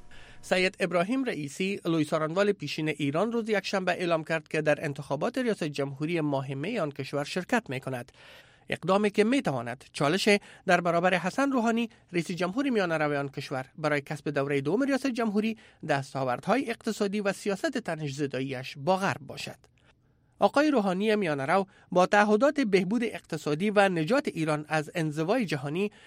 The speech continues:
حمایت نسل جوان و زنان را در انتخابات دو هزار و سیزده کسب کرد و انتظار می‌رود به باور کارشناسان در دور دوم نیز حمایت وسیع مردمی را با خود داشته باشد. اما ابراهیم رئیسی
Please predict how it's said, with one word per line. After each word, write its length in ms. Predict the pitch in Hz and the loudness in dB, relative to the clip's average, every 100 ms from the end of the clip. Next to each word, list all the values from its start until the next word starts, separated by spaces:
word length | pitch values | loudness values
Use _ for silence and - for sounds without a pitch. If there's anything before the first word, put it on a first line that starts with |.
| _ | _
حمایت 400 | 202 196 175 185 | 0 2 0 -2
نسل 340 | 185 170 - 147 | -2 -2 -4 -4
جوان 360 | 139 147 240 226 | -2 0 0 0
و 100 | 214 | 0
زنان 300 | 202 196 190 | 0 0 -2
را 100 | 185 | 0
در 240 | 156 - | -2 -2
انتخابات 520 | 143 143 143 156 170 | -6 -6 -4 -2 -4
دو 140 | 156 147 | -4 -6
هزار 280 | 139 139 135 | -6 -6 -8
و 20 | |
سیزده 340 | - 135 120 - | -8 -10 -10 -6
کسب 240 | 208 - - | -6 -4 2
کرد 240 | 175 - - _ _ - | 2 2 -16 _ _ 0
و 120 | 165 180 | 2 2
انتظار 400 | 180 202 269 294 | -2 0 2 2
می‌رود 460 | 269 254 247 226 - | 2 4 4 2 -2
به 140 | 180 | 0
باور 280 | 185 233 302 | 4 4 2
کارشناسان 640 | 208 151 139 131 135 254 262 - - | 0 -6 -6 -4 0 0 0 -10 -2
در 120 | 165 | -2
دور 440 | 156 170 180 175 160 | 0 0 0 0 -2
دوم 420 | 143 147 147 151 | 0 2 0 0
نیز 300 | 277 185 - | 0 0 -4
حمایت 380 | 156 147 147 151 | -4 -2 -4 -6
وسیع 400 | 143 - 285 196 | -8 -4 -2 -2
مردمی 380 | 139 135 135 | -4 -6 -6
را 120 | 139 135 | -4 -6
با 140 | 127 | -8
خود 260 | - 131 - 165 | -10 -12 -10 -2
داشته 280 | 196 - 247 | -2 0 -2
باشد. 320 | 214 - - _ _ _ _ _ _ - - - | -4 -12 -18 _ _ _ _ _ _ -20 -20 0
اما 320 | 214 226 233 - _ | 4 4 2 0 _
ابراهیم 440 | 208 202 196 208 208 | 2 4 4 4 2
رئیسی 460 | 220 214 240 147 | 0 0 -4 -4